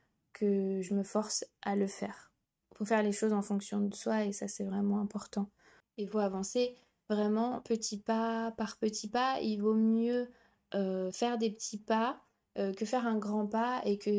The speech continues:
et de s'arrêter, euh, en milieu de chemin à un moment donné parce qu'on se rend compte que, bah, notre objectif était beaucoup trop, euh, ambitieux et qu'on n'arrive pas, euh, à mettre en place cette, euh, cette nouvelle habitude-là. Donc voilà, vaut mieux avancer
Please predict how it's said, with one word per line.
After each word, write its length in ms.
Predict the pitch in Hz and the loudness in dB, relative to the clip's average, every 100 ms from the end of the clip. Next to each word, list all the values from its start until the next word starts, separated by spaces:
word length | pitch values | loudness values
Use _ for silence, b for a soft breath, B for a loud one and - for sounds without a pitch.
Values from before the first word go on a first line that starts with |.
| 202 190 190 190 | 2 0 -2 -2
et 120 | - 202 | 0 2
de 120 | 202 | 2
s'arrêter, 680 | 208 208 208 202 233 233 214 | 0 0 0 0 2 2 2
euh, 80 | |
en 160 | 196 202 | 0 2
milieu 320 | 202 202 208 | 4 4 4
de 40 | 202 | 2
chemin 560 | - 202 202 214 226 | 0 2 2 2 0
à 40 | 202 | 0
un 100 | 196 | 0
moment 260 | 196 196 | 0 -2
donné 320 | 190 190 208 | -2 -2 -2
parce 220 | 220 202 - | -2 -4 -4
qu'on 160 | 190 | -8
se 80 | 190 | -6
rend 120 | 196 | -8
compte 280 | 185 220 220 | -4 0 0
que, 240 | 220 220 220 B B B B | 2 -2 -2 B B B B
bah, 320 | 202 196 196 196 | 0 0 0 0
notre 260 | 202 - | -2 -2
objectif 460 | 196 190 190 220 220 | -4 -4 -6 -6 -2
était 220 | 196 190 | -2 -2
beaucoup 300 | 180 180 196 | -4 -6 -8
trop, 280 | - - 190 - | -10 -8 -8 -6
euh, 120 | 180 | -6
ambitieux 420 | 185 185 180 233 | -4 -6 -2 0
et 80 | 226 | 0
qu'on 140 | 220 | 0
n'arrive 380 | 190 175 175 - - | -6 -4 -8 -8 -2
pas, 340 | 240 233 208 | 0 2 0
euh, 60 | 190 b b b b | -4 b b b b
à 160 | 185 185 | -6 -4
mettre 300 | 185 185 185 | -6 -6 -6
en 80 | |
place 240 | 185 208 208 | -4 -2 -2
cette, 220 | 190 185 | -6 -6
euh, 200 | 175 175 | -8 -6
cette 240 | 196 196 - | -6 -6 -2
nouvelle 340 | 190 190 196 | -2 0 -2
habitude-là. 640 | 190 185 190 - 190 190 190 _ _ _ _ _ _ _ _ _ _ _ - - | -2 -6 -8 -8 -4 -4 -6 _ _ _ _ _ _ _ _ _ _ _ -20 -6
Donc 140 | 226 202 | 0 2
voilà, 220 | 190 190 | 2 -2
vaut 120 | 190 | 0
mieux 160 | 202 214 | 0 0
avancer 440 | 202 202 - 226 | 0 -2 -2 -4